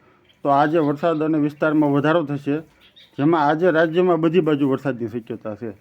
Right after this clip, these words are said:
જેમાં વધુ શક્યતા દક્ષિણ ગુજરાતમાં, તાપી, ડાંગ, સુરત, વલસાડ અને નવસારી જિલ્લામાં છે.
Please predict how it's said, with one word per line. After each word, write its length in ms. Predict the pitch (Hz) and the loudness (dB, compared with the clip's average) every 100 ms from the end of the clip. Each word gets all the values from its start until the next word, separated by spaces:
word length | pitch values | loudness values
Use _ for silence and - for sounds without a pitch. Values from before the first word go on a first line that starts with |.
| _ _ _ - | _ _ _ -4
જેમાં 220 | 147 156 139 | 0 2 2
વધુ 240 | 143 165 | 0 0
શક્યતા 420 | 170 160 160 165 147 | -2 -4 -4 -2 -2
દક્ષિણ 300 | 147 190 175 | -2 0 2
ગુજરાતમાં, 640 | 170 175 180 175 175 170 165 _ _ _ _ 151 | 2 2 2 2 -2 -2 -4 _ _ _ _ -2
તાપી, 380 | 156 156 175 170 | -2 0 -2 0
ડાંગ, 360 | 139 151 160 165 151 | 0 0 0 -2 -4
સુરત, 340 | 151 165 160 - 131 | -2 0 -2 -4 -2
વલસાડ 340 | 151 151 160 151 - | 0 0 -2 -4 -2
અને 120 | 151 | 2
નવસારી 440 | 143 156 156 143 127 | 2 2 0 -2 -2
જિલ્લામાં 400 | 131 120 107 | -2 -2 -6
છે. 100 | 107 | -8